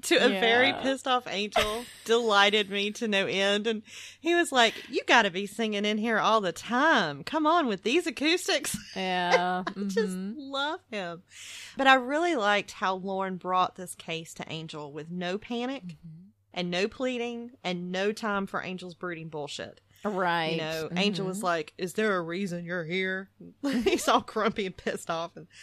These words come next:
Speaker 1: Lorne says, "Oh, what's today? Thursday? Yeah, tomorrow night the world's gonna end.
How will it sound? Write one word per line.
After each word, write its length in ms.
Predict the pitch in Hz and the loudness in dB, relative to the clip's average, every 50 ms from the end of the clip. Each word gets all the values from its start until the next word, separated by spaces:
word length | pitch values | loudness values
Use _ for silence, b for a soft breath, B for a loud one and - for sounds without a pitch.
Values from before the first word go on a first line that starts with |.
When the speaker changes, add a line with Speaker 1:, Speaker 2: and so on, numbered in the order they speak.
| B B B B B 240 | B B B B B -2
Speaker 1:
Lorne 320 | 208 214 220 220 220 220 | 0 2 4 2 2 0
says, 340 | - - 208 196 190 - - | -2 -2 -2 -2 -2 -4 -2
"Oh, 240 | 294 302 339 349 339 | 0 2 2 2 2
what's 300 | 294 311 339 330 - - | 0 0 -2 -4 -4 -4
today? 280 | 285 240 233 214 202 208 | -2 -2 0 0 -2 -4
Thursday? 720 | - 262 269 302 302 - - 311 311 311 311 311 311 302 - - | -4 -6 -6 -6 -6 -6 -6 -4 -2 -2 -2 -4 -6 -10 -12 -10
Yeah, 380 | - 220 220 214 214 202 202 202 | -6 -2 0 2 2 2 2 0
tomorrow 340 | - - 285 320 320 320 294 | -2 -2 0 2 2 2 2
night 200 | 269 247 208 - | 0 0 -2 -2
the 60 | 180 | -4
world's 300 | 180 180 175 175 170 - | -4 -2 -2 -2 -4 -4
gonna 180 | - 175 175 - | -4 -4 -4 -4
end. 360 | 165 180 180 180 180 - | -4 -4 -4 -6 -6 -8